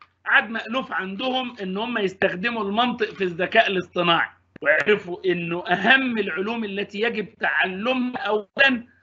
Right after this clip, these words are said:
قبل تعلم الذكاء الاصطناعي.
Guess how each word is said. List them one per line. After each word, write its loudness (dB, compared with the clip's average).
قبل 4
تعلم 2
الذكاء 2
الاصطناعي. 0